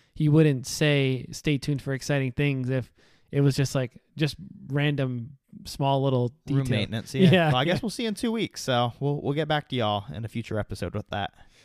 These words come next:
Speaker 1: So, Michael, are you okay if I add, we add a little new segment potentially this week?
Speaker 2: Let's do it. Well, we'll see how it goes.
Speaker 1: Yeah, yeah, we'll see how it goes. So I was thinking, you know, you see some of the news articles where they've got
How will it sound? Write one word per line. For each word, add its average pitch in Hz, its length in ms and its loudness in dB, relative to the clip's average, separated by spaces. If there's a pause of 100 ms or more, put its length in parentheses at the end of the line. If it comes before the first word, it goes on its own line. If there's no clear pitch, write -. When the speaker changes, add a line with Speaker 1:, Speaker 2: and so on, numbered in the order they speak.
(200)
Speaker 1:
So, 180 140 4
Michael, 175 460 6
are 147 60 0
you 196 140 6
okay 208 280 0
if 202 140 -2
I 202 220 4
add, 175 520 0
we 170 180 2
add 160 200 4
a 165 40 6
little 156 280 6
new 147 480 6
segment 160 640 0
potentially 175 500 2
this 170 220 2
week? 190 380 -2 (100)
Speaker 2:
Let's 127 180 -6
do 160 180 -4
it. - 180 -8
Well, 170 180 0
we'll 220 80 -4
see 220 140 -4
how 135 160 2
it 98 80 -6
goes. 110 320 -2
Speaker 1:
Yeah, 185 220 6
yeah, 139 100 4
we'll 151 160 4
see 180 80 4
how 170 100 6
it 131 80 2
goes. 117 220 -4
So 175 220 10
I 160 120 10
was 160 140 4
thinking, 180 580 4
you 160 80 0
know, 139 220 0 (340)
you 151 120 -2
see 190 260 -2
some 170 220 4
of 147 60 6
the 143 80 4
news 143 300 4
articles 135 640 2
where 127 480 0
they've 127 240 -2
got 127 340 0